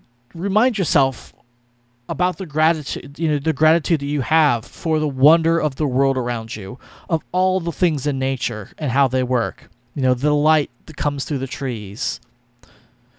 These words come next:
the cool breeze that rustles the leaves,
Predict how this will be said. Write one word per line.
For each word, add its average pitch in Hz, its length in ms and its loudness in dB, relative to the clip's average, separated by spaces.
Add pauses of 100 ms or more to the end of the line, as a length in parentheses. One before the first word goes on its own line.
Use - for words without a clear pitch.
(160)
the 147 80 -2
cool 175 400 2
breeze 147 460 2
that 123 100 -4
rustles 135 440 2
the 135 80 0
leaves, 113 680 -4